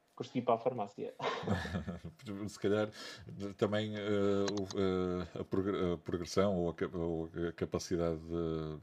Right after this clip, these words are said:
Speaker 2: de, a capacidade não, a oferta de trabalho, se calhar, na farmácia era melhor do que na, no jornalismo, não é?
Speaker 1: Pois, e estás a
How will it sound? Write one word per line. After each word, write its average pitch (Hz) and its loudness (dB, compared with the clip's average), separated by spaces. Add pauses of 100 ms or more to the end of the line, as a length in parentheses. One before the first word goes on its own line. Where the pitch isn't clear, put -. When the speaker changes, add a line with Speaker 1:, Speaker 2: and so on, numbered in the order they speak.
(360)
Speaker 2:
de, 76 -8
a 92 -12
capacidade 92 0
não, 82 0
a - 2
oferta 92 2
de 78 -2
trabalho, 87 2
se - -16
calhar, 87 0
na 90 -2
farmácia 90 -2 (540)
era 98 4
melhor 95 4
do 95 0
que 95 -6
na, 95 4
no 98 -2
jornalismo, 95 0
não 80 -2
é? 82 -6 (880)
Speaker 1:
Pois, 147 2
e 104 -2
estás 104 2
a 107 2